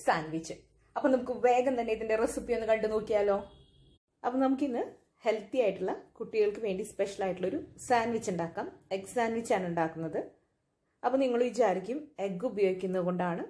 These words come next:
നമ്മുടെ സാൻഡ്വിച്ചിന് healthy എന്ന് പറയുന്നത്. എഗ്ഗ് മാത്രമല്ല, നമ്മൾ അതിൽ ഒരു special ingredient കൂടെ ചേർക്കുന്നുണ്ട്. നമ്മൾ ഇന്ന് മൈക്രോ ഗ്രീൻസ് ചേർത്തിട്ടുള്ള എഗ് ഓംലെറ്റ് sandwich ആണ് ചെയ്യുന്നത്.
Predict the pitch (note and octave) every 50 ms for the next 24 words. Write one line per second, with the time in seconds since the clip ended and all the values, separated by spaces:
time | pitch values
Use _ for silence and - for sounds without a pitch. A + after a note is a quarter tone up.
0 | - - F#3 F#3 F3 F#3+ G3 - A3+ F#3+ F3+ F3+ F3 E3+ E3+ F3 - E3+ F#3+ A3+
1 | - - F#3 F#3+ F3+ - - F3+ F3+ F#3 G3+ G3+ G3+ D#3+ D#3+ D#3+ D#3 D3 C#3+ D#3
2 | A3 - - - _ _ _ _ _ _ _ _ _ _ - G3 G3 F3 G3 G3+
3 | F#3 E3+ D#3+ D#3+ D#3+ D#3+ D#3 D3 A3 E4 B4 - - _ B3+ G#3+ G#3+ G#3 F#3+ E3+
4 | D#3 D#3+ F#3 - - - - G#3 A3 A#3 - - - B3 B3 - D#4 - - G#3+
5 | G#3 F#3+ E3+ F#3+ F#3+ F3+ F#3 G3 G3+ G3+ E3+ D#3+ F3+ D4+ - - - C4 A#3 G#3
6 | - C#3+ C#3+ C#3+ A#2 - - _ _ _ _ _ _ _ _ _ _ _ - _
7 | - _ _ _ _ _ _ _ _ - A3 A3+ A#3 A#3+ A3+ G#3 G#3 B3 - -
8 | - _ _ _ _ G3 G3+ G3+ G3+ G3 G3+ - G#3+ A3 A3 G3 - A#3 A3+ A#3
9 | C4 C4+ C4+ D#4 D4+ - B3 G#3 F#3 F3 - - C#4+ C#4+ - E3 E3 F3 D4 F4+
10 | - _ _ _ _ _ _ _ _ _ - G#3+ A#3 A#3 - - - G3 F#3+ F3+
11 | F3+ F#3 F3+ - - B3+ G#3+ F#3+ F#3+ F3+ F#3 F#3 - E3 C#3 F3+ A#3+ A#3+ - A#3+
12 | F#3 E3 D#3 D3+ D3+ - -